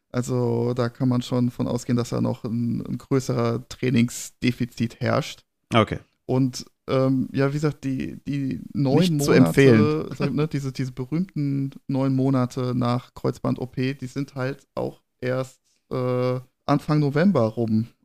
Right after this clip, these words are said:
Speaker 1: Also, ja, es wär, also jetzt, äh,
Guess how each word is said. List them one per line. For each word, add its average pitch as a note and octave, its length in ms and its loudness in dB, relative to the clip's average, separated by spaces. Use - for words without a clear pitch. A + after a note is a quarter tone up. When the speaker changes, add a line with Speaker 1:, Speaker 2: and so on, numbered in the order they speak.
Speaker 1:
Also, A#2+ 680 -4
ja, A2+ 180 0
es - 160 -6
wär, A#2+ 220 6
also A2+ 140 2
jetzt, A#2+ 280 -2
äh, - 60 -12